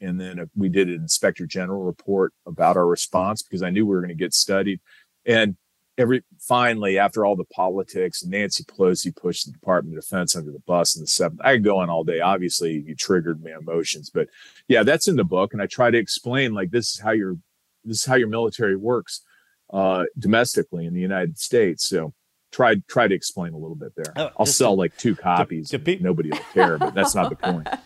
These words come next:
Speaker 2: To put people at ease, the way it was explained to me, it, it, is, I remember watching the news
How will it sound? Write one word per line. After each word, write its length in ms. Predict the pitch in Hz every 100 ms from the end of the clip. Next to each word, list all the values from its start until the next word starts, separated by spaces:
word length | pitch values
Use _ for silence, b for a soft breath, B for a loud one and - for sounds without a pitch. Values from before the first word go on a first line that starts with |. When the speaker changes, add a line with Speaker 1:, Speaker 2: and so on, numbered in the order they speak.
| 494
Speaker 2:
To 60 | 587
put 320 | 587 156 -
people 260 | 147 127 123
at 100 | 113
ease, 220 | 127 117
the 60 | 107
way 100 | 110
it 40 |
was 100 | 101
explained 380 | 92 - 107 95
to 40 |
me, 220 | 98 98
it, 160 | 90 85
it, 200 | 95 95 _ _
is, 240 | 107 92 - - _
I 100 | 98
remember 200 | 101 107
watching 300 | 101 98 -
the 60 | 92
news 420 | 98 101 95 87